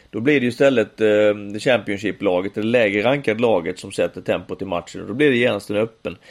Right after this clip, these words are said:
mer öppen match. Eh, så att, eh, det gäller liksom att utnyttja att man har ett högre tempo i sig, och det gäller att köra på hårt från början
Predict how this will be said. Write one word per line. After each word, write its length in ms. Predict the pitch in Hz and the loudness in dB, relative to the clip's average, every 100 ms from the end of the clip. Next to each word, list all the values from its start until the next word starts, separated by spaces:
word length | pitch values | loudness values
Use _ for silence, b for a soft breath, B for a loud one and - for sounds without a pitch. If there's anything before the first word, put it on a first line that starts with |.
| B | B
mer 180 | - 120 | -2 2
öppen 360 | 117 127 - 92 | 2 0 -4 -4
match. 360 | 113 - - - b b b - | -4 -6 -16 -20 b b b -8
Eh, 920 | 98 95 92 90 85 85 95 90 - | -2 0 2 0 0 -2 -4 -8 -6
så 140 | - | 0
att, 200 | 113 - | 0 0
eh, 80 | 104 98 95 90 92 95 - - | 2 4 4 0 -2 -10 -16 0
det 80 | |
gäller 100 | 127 | 2
liksom 280 | 131 120 123 | 4 2 0
att 240 | 120 117 - - | 2 2 0 -2
utnyttja 800 | 131 151 - 113 101 - 110 | 2 2 2 -4 -2 0 0
att 160 | 107 - | 0 -2
man 140 | 101 | -4
har 240 | 101 143 143 | 2 2 4
ett 60 | |
högre 220 | 143 135 135 | 2 2 0
tempo 300 | 131 120 123 | -2 0 -2
i 60 | |
sig, 100 | 113 | 0
och 40 | 104 | 0
det 40 | |
gäller 140 | 117 | 2
att 60 | 101 | 0
köra 260 | - 107 101 | -2 -2 0
på 180 | 120 | 0
hårt 300 | 104 117 - | 2 0 0
från 260 | - 90 98 | -10 -10 -6
början 520 | 104 107 117 85 82 | 2 4 4 0 -6